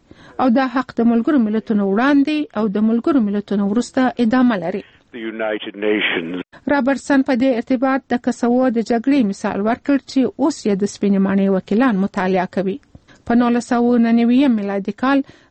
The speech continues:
Speaker 1: د ناټو ځواکونو پر کسوو له دې کبله بمباري وکړه چې د یوګسلاوي ځواکونو د قومي پاکسازي په نوم د الباني نژاد پر خلاف زور زیاتی پیل کړی و. ناټو ځواکونو پر کسوو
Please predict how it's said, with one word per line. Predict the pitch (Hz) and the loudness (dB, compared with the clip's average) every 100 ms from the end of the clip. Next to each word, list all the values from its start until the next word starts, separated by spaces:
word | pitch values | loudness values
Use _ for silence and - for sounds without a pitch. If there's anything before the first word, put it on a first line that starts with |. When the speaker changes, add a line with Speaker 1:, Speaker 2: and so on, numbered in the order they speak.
| 233 | 0
Speaker 1:
د | 254 | 2
ناټو | 254 254 320 226 | 2 0 0 0
ځواکونو | 240 220 254 247 233 | 0 0 0 0 0
پر | 208 - | -6 -6
کسوو | 208 196 226 285 | -4 0 2 0
له | 294 _ - 262 240 | -2 _ -4 0 2
دې | 269 269 | 0 0
کبله | 262 320 262 214 | 0 2 0 2
بمباري | 214 208 214 285 | 0 0 0 2
وکړه | 285 285 277 277 - | 0 0 0 0 0
چې | 277 233 240 | 0 0 0
د | 247 247 240 | 0 2 2
یوګسلاوي | 247 240 - 240 240 311 233 | 0 0 0 0 2 2 0
ځواکونو | 220 208 262 277 285 _ _ - 214 | -2 0 2 2 2 _ _ -10 -4
د | 247 - | -4 0
قومي | 269 269 330 - | 2 4 2 -2
پاکسازي | 220 - 208 196 208 196 | -8 -6 -8 -4 -6 -2
په | 202 | 2
نوم | 254 285 254 | 4 4 2
د | 226 190 | 0 -4
الباني | 202 208 196 202 | -4 -4 -2 0
نژاد | 202 196 226 294 302 220 - | 0 0 2 2 2 0 -4
پر | 208 - | -8 -6
خلاف | - 196 254 - - - | -2 0 0 -4 -10 -4
زور | 254 254 240 | -2 0 -2
زیاتی | 233 220 180 | -2 -4 -4
پیل | - 190 - | -4 -4 -2
کړی | 190 190 | -2 -2
و. | 202 _ - _ _ - | -4 _ -20 _ _ -2
ناټو | 214 - 226 202 | 0 2 -2 0
ځواکونو | 208 208 294 302 302 _ _ - | -2 0 2 2 -2 _ _ -6
پر | 269 277 | -4 -2
کسوو | 277 285 269 302 | -2 2 2 2